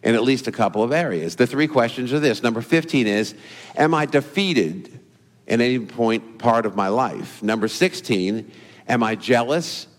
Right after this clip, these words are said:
impure, critical, irritable, touchy,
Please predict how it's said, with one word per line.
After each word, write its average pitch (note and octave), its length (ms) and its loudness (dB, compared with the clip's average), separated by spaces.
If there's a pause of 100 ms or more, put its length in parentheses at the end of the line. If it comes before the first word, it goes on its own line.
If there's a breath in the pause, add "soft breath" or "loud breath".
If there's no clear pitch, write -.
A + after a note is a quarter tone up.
impure, A#2 880 2 (520 soft breath)
critical, B2+ 800 0 (520)
irritable, B2 800 2 (540)
touchy, D3 640 -2